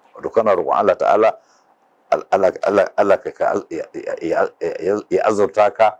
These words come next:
nisantan gidan ruɗu wannan duniyan kenan wanda ba ta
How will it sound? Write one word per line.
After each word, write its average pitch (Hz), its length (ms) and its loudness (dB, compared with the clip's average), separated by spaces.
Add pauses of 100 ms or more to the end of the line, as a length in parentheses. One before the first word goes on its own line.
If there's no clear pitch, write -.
nisantan 92 800 -2
gidan 107 500 -2 (200)
ruɗu 120 480 0
wannan 120 280 0
duniyan 95 340 -4
kenan 87 200 -4
wanda 101 180 -2
ba 87 200 -2
ta - 160 -12